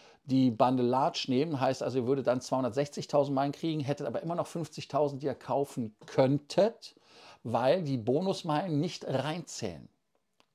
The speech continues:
Das ist eine coole Sache. Und bei Bundle and Go ist es so, dass es dann natürlich bei Poi-, bei points dot com erworben wird. Wir erinnern uns ja an die Panne, bevor es eingeführt worden ist.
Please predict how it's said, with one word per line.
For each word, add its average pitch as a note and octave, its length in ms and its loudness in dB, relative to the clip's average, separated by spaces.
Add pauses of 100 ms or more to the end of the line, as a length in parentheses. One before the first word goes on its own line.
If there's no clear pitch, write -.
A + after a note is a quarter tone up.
(280)
Das C3 180 4
ist C#3 140 -6
eine - 80 -4
coole A2+ 260 -2
Sache. A#2 380 0 (560)
Und D#3+ 160 4
bei D#3+ 100 6
Bundle E3 300 2
and C#3 100 0
Go F3 220 4
ist D#3+ 100 2
es D#3 140 -2
so, F3 140 2
dass D#3 180 4
es D3 100 -6
dann D3 140 2
natürlich D3 340 -2
bei C3+ 100 2
Poi-, D3+ 480 0 (240)
bei C3 120 0
points C#3 320 -2
dot - 180 -4
com C3+ 200 -2
erworben B2 520 4
wird. E3+ 240 -2
Wir A2 120 -2
erinnern A2 420 -2
uns C3+ 180 2
ja A#2+ 100 2
an G#2 80 0
die G2+ 60 -4
Panne, B2 320 0
bevor G#2+ 260 -2
es G2 100 -4
eingeführt A#2+ 480 -6
worden C3 180 -2
ist. D#3 180 -6